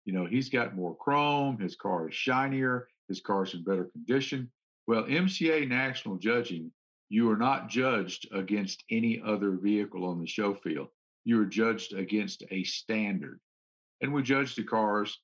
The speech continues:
uh, primarily occasional and daily driven, specialty classes, and so on and so forth like that. We judge those cars strictly for cleanliness, condition, and workmanship. Doesn't have to have original, uh, parts under the hood, doesn't have to have original wheels and tires and stuff.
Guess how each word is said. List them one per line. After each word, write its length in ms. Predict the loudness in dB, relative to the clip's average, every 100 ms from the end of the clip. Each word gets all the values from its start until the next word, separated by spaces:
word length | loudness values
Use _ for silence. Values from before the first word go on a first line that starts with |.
| _ _ _ -2
uh, 160 | -2
primarily 640 | 0 0 2 2 2 2 0
occasional 600 | 2 2 2 0 -2 -2
and 120 | 0
daily 320 | 2 2 2
driven, 520 | 0 2 2 0 -4 -8 _ _
specialty 520 | -4 0 0 0 -2 -2
classes, 580 | 0 0 -2 -6 -10
and 100 | -10
so 200 | -4 -2
on 80 | 0
and 80 | -2
so 140 | -4 -4
forth 180 | -4
like 200 | -4 -4
that. 380 | 0 0 0 -2 -14 _ _
We 120 | 0 2
judge 340 | 2 2 0
those 200 | -2 -2
cars 360 | 0 0 0 -2
strictly 720 | -2 0 0 0 -2 -2 -6 _ _ -6
for 140 | -4
cleanliness, 800 | 0 0 2 0 0 -2 -4 -14 _ -12
condition, 640 | -2 2 2 0 -4 -6 -10 _ _
and 160 | 0 2
workmanship. 720 | 2 2 -2 -10 -8 -8 -10 _ _ _
Doesn't 320 | 0 0 0
have 220 | 0 0 0
to 80 | -2
have 160 | 0
original, 640 | 0 2 0 0 0 2 2
uh, 220 | 0 -4 -10 _ -2
parts 340 | 0 0 0
under 200 | -2 0
the 160 | 0 0
hood, 400 | 2 2 0 0
doesn't 180 | 0 0
have 180 | -2 -2
to 80 |
have 160 | -2 0
original 400 | 0 -2 -2 -2
wheels 420 | 2 2 2 -2
and 140 | -4 -2
tires 460 | 0 0 -2 -6
and 80 | -10
stuff. 340 | -2 -2 -2